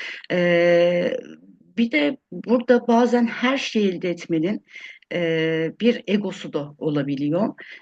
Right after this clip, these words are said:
E, egoya doğru eğilimi de gösteriyor olabilir. Ellerinin bağlı olması da ilerlemekten korktuğunu gösteriyor aslında. Hani her şeyi yapmış, belki daha fazla yapacak şey var.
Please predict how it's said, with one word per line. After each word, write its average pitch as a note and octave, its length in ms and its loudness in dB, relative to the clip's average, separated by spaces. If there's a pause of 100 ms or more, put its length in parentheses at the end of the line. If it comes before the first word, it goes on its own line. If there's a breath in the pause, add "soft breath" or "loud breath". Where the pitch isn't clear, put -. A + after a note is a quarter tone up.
(200 loud breath)
E, D3+ 320 -2
egoya G3+ 400 4
doğru G3 220 2
eğilimi F#3 480 0
de D#3+ 60 2
gösteriyor C#3+ 640 -6
olabilir. C#3+ 540 -6
Ellerinin A#3 420 6
bağlı A#3+ 280 6
olması G#3+ 460 2
da D4+ 60 -2
ilerlemekten B3 800 0
korktuğunu A#3 520 -4
gösteriyor C#3+ 580 -8
aslında. D3 540 -4 (320 loud breath)
Hani A3 180 4
her B3 180 6
şeyi A#3+ 240 4
yapmış, A#3+ 460 2
belki A3 320 2
daha G#3+ 220 0
fazla A#3+ 320 0
yapacak D#3+ 500 -6
şey C#3 260 -8
var. - 440 -2